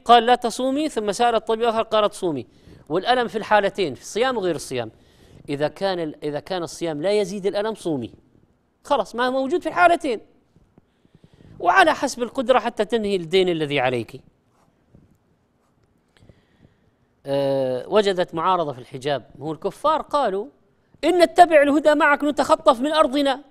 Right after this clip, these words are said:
أولم نمكن لهم حرما آمنا، ويخوفونك بالذين من دونه، فلا تخافوا إلا الله، لا تخافوا إلا الله". القرآن صح نزل ثلاثة وعشرين سنة،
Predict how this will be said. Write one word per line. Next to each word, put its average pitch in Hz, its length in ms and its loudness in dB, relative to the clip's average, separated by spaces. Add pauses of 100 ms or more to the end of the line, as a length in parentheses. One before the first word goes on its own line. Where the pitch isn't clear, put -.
(240)
أولم 175 320 8
نمكن 226 360 0
لهم 240 180 -6
حرما 240 420 -4
آمنا، 269 260 -8 (640)
ويخوفونك 269 1500 8
بالذين 185 500 -2
من 135 140 -6
دونه، 117 260 -6 (840)
فلا 175 300 2
تخافوا 175 560 -2
إلا 233 200 0
الله، 117 240 -4 (760)
لا 175 140 4
تخافوا 170 540 0
إلا 269 220 0
الله". 127 280 -4 (1000)
القرآن 220 420 -4
صح - 260 0
نزل 220 300 -2
ثلاثة 170 300 -2
وعشرين 156 320 -6
سنة، 147 440 -6